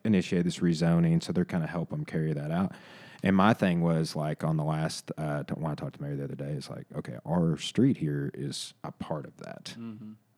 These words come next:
Speaker 1: Like, so, so right there.
Speaker 2: Yeah.
Speaker 1: But you didn't put any of the funds into,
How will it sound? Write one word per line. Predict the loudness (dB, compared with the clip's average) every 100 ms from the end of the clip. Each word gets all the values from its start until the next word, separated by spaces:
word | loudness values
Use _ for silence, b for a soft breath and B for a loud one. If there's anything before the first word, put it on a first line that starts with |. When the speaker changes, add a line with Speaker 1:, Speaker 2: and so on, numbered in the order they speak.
| _
Speaker 1:
Like, | -12 -10 -4
so, | -4
so | -2 -4
right | -6
there. | -8 -12 -14 -10
Speaker 2:
Yeah. | -8 -8 -10 _ -6
Speaker 1:
But | 2 2 4
you | 6
didn't | 8 6 6
put | 6 8
any | 8 6
of |
the | 6
funds | 6 6 6
into, | 6 6